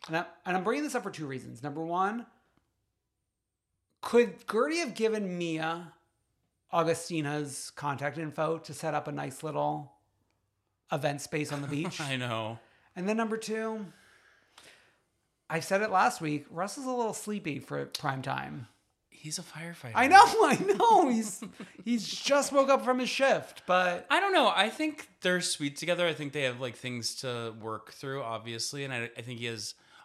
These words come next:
Speaker 2: a hard time articulating exactly, like, what he needs from
Speaker 1: Mm,
Speaker 2: her.
Speaker 1: mm.
Speaker 2: But I'm rooting for them. I mean, like,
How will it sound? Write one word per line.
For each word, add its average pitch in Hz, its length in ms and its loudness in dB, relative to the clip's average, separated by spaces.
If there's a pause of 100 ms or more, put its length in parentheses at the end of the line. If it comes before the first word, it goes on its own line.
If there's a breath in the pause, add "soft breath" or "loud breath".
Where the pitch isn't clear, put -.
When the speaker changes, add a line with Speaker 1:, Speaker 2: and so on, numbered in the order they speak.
Speaker 2:
a 113 40 -12
hard 120 240 -4
time 127 200 -6
articulating 120 800 -6
exactly, 107 540 -8
like, 107 200 -8
what 107 120 -6
he 110 180 -12
needs 107 340 -10
from - 180 -4
Speaker 1:
Mm, 156 80 0
Speaker 2:
her. 156 300 -2
Speaker 1:
mm. 143 180 -8 (360 loud breath)
Speaker 2:
But 185 180 0
I'm 196 300 2
rooting 127 300 -4
for 117 120 -16
them. 117 220 -8
I 180 60 -8
mean, 226 160 -4
like, - 260 -8